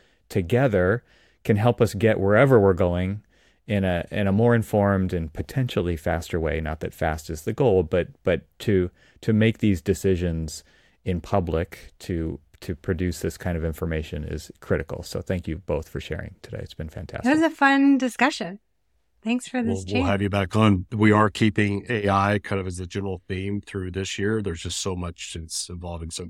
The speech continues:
Speaker 3: quickly that, um, with the Confluence events. So, uh, I'm sure we'll pull you all back in. You'll know a lot more and towards the end of the year than you do right now.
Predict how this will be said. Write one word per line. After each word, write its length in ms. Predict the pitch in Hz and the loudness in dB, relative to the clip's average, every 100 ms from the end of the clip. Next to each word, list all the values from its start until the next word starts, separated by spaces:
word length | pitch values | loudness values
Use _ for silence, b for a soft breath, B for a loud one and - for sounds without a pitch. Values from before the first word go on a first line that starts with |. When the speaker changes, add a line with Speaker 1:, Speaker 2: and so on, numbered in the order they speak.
| - | -14
Speaker 3:
quickly 340 | 92 - 82 | -16 -12 -10
that, 260 | 80 85 - _ - | -8 -10 -12 _ -16
um, 200 | 80 80 _ _ | -12 -14 _ _
with 120 | 104 | -8
the 100 | 90 | -6
Confluence 500 | 87 92 92 90 80 | -4 -4 -2 -6 -6
events. 320 | 90 82 78 - | -8 -8 -8 -8
So, 300 | 90 85 80 | -8 -6 -8
uh, 180 | 78 76 _ _ _ | -8 -10 _ _ _
I'm 120 | - 90 | -8 -6
sure 360 | - 92 90 | -2 -2 -2
we'll 300 | 82 82 78 - _ _ _ _ _ _ | -4 -8 -12 -16 _ _ _ _ _ _
pull 180 | - 95 | -6 -4
you 60 | |
all 140 | 87 87 | -4 -6
back 300 | 87 87 - | -6 -8 -6
in. 300 | 87 87 85 - | -6 -6 -8 -10
You'll 160 | 95 | -12
know 140 | 90 87 | -10 -8
a 40 | |
lot 240 | 87 87 | -8 -10
more 280 | 90 87 87 | -10 -10 -10
and 140 | 87 78 _ _ _ _ | -10 -14 _ _ _ _
towards 220 | - 98 87 | -10 -10 -8
the 80 | |
end 100 | 90 | -8
of 60 | 87 | -8
the 80 | 82 | -10
year 240 | 80 80 _ | -10 -12 _
than 120 | - 87 | -14 -12
you 80 | |
do 140 | 87 90 | -10 -10
right 160 | 92 | -8
now. 180 | 95 107 | -10 -10